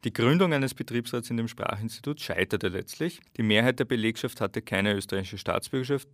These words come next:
die wenigen österreichischen KollegInnen waren nicht interessiert. Kein Einzelfall. In vielen Unternehmen, beispielsweise im Textil- und Gastgewerbe und in der Baubranche, konnten keine Betriebsräte gewählt werden,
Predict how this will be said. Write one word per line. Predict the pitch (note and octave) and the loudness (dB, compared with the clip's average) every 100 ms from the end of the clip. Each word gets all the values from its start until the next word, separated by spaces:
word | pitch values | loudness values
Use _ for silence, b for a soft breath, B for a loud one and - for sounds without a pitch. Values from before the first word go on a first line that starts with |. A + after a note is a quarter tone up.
| - | -8
die | G#2 | 0
wenigen | G2+ G2+ F#2+ F#2 | 2 2 0 -2
österreichischen | G2+ A2+ - C3 B2+ B2 C#3+ | 0 0 4 4 2 -2 -6
KollegInnen | - B2+ A#2 B2 A#2+ A#2+ A#2+ B B | -2 0 0 0 0 0 -2 B B
waren | A2 F#2+ | 0 2
nicht | G2 G2+ | 0 -2
interessiert. | G2+ G#2+ G2 - - - _ _ _ | -8 -8 -10 -12 -16 -20 _ _ _
Kein | G#2+ A2 | 4 6
Einzelfall. | G#2 A2 G2 - - - - | 6 2 -6 -8 -10 -12 -10
In | G#2+ | -8
vielen | G2+ - C3 D#3+ | -8 -6 -2 -2
Unternehmen, | - A2+ A2 F#2+ F#2+ A2 D3 E3+ _ | -2 -2 0 0 2 0 -2 -6 _
beispielsweise | - - A#2+ G#2+ G#2 | -4 -2 -2 0 2
im | A2 | 0
Textil- | G2+ G#2+ - A2 | -2 -8 -6 -2
und | G#2 - | -2 2
Gastgewerbe | G2+ - - A2+ A2 G#2 | 2 2 -2 0 2 0
und | G2+ | -2
in | F#2 | -6
der | G2 | -4
Baubranche, | F2+ G#2 - G2 A#2+ - B B B B B | 2 2 4 2 2 -2 B B B B B
konnten | B2 B2+ C#3+ | 2 2 0
keine | C3 G2 A2 | 0 2 2
Betriebsräte | A#2 - A#2 B2 - A2+ G2+ | 0 -4 -4 -4 -6 -6 -6
gewählt | G#2 F#2 G2 A#2 | -8 -6 -6 -2
werden, | B2+ B2 D3+ | 0 0 0